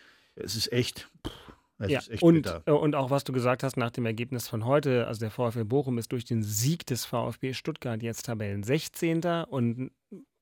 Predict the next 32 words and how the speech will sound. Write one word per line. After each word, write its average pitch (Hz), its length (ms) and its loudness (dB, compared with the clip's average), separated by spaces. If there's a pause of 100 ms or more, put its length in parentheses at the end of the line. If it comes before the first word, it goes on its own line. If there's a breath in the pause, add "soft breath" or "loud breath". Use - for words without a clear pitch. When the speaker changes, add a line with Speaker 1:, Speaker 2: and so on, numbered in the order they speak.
(220)
Speaker 2:
auch 120 160 -4
das - 240 -2
ist 127 160 -6
ja 117 80 -2
einfach 110 320 -4
wahr. 104 320 0 (240)
Wenn 117 240 2
du 120 140 -2
am 110 300 -4 (920)
dreiunddreißigsten 123 580 2
Spieltag 156 440 -2
gegen 120 180 -2
den 110 100 0
Tabellen-Sechzehnten, 123 960 2
der 110 240 -4
jetzt 113 240 -10
ja 123 80 -8
ist, - 240 -6
der 117 60 -4
VfL 143 260 -4
Bochum, 131 280 -2
spielst 151 480 2 (680 loud breath)
und 113 220 -2
da 101 100 0
nicht 113 160 -4
gewinnst, 127 560 -2 (1200)
gegen 101 220 -2
wen 101 160 0
gewinnst 107 300 0
du 135 40 0
denn 139 120 0
dann? 92 220 -4